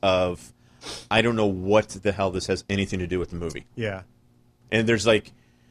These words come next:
Speaker 1: sometimes there's a few minutes, sometimes there's a few scenes, sometimes you watch a movie and you're like, "Oh, well, that could have been done differently. I'm not gonna, you know,
Speaker 2: There's
Speaker 1: tell the
Speaker 2: just a
Speaker 1: director."
Speaker 2: tremendous amount of downtime,
Speaker 1: And you're just
Speaker 2: like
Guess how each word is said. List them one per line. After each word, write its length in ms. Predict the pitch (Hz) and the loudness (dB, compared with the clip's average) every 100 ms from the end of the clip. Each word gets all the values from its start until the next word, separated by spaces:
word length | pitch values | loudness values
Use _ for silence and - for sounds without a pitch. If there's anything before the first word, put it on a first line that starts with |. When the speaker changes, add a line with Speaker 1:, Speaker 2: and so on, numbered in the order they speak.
| _ _ _ - | _ _ _ 0
Speaker 1:
sometimes 420 | 156 156 180 147 | 2 4 4 6
there's 180 | 143 131 | 4 4
a 60 | |
few 200 | 120 135 | 4 4
minutes, 340 | 127 131 101 - | 4 4 2 0
sometimes 580 | - 131 123 143 131 120 | -2 -2 -2 -2 -2 -2
there's 120 | 107 | -6
a 60 | |
few 180 | 101 117 | -4 -4
scenes, 540 | 98 - 139 123 98 101 | -4 -2 0 0 -2 -6
sometimes 340 | 107 127 110 | -4 -4 -2
you 80 | 110 | 0
watch 220 | 113 - | 0 0
a 40 | |
movie 180 | 113 110 | -2 0
and 40 | 107 | 0
you're 80 | 101 | 0
like, 180 | 98 - | 0 0
"Oh, 320 | 147 143 123 | 2 2 2
well, 160 | 120 120 | 0 0
that 160 | 127 | 0
could 120 | - | -2
have 60 | 117 | -2
been 180 | 120 104 | -4 0
done 220 | 113 117 | 0 0
differently. 520 | 107 107 110 107 107 | -2 -4 -4 0 2
I'm 120 | 107 95 | 2 0
not 160 | 95 | -4
gonna, 160 | 101 92 | -4 -4
you 120 | 90 | -4
know, 100 | 90 | -4
Speaker 2:
There's 100 | 135 | -2
Speaker 1:
tell 100 | 110 | -2
the 80 | 98 | -2
Speaker 2:
just 80 | 92 | 0
a 40 | |
Speaker 1:
director." 200 | 101 104 | 0 0
Speaker 2:
tremendous 440 | 135 139 139 123 123 | -2 -2 -2 -4 -6
amount 260 | 107 104 | -6 -8
of 100 | 95 | -8
downtime, 240 | 104 98 98 | -10 -6 2
Speaker 1:
And 120 | 139 | 6
you're 80 | 147 | 6
just 220 | 143 151 | 4 4
Speaker 2:
like 340 | 139 131 123 | 6 4 2